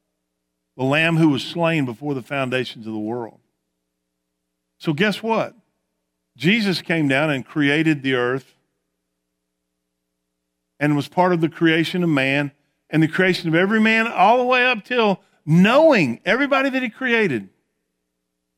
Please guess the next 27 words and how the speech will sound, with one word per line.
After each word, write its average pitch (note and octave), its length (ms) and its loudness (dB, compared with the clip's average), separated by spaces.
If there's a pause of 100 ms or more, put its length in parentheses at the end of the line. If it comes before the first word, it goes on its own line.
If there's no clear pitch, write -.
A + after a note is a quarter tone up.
(280)
that D#3 100 2
it E3 40 4
was D3+ 140 2
gonna D#3+ 120 -2
cost D#3 340 0
him D3+ 100 -4
his A#2 120 -6
life. A2+ 320 -2 (1000)
He G#3+ 140 2
knew B3 180 4
before A#3 340 0
he A3 100 2
created G#3+ 460 0
Adam F#3+ 440 0 (380)
that E3+ 140 0
when F3+ 140 4
he F3 100 4
did G3+ 300 0
that, A#3 240 2
it G3+ 120 0
was E3 180 2
going F3 200 0
to D3 80 -4
cost G3 420 0
him G3+ 180 -2
his E3+ 200 -2
life, C#3 380 2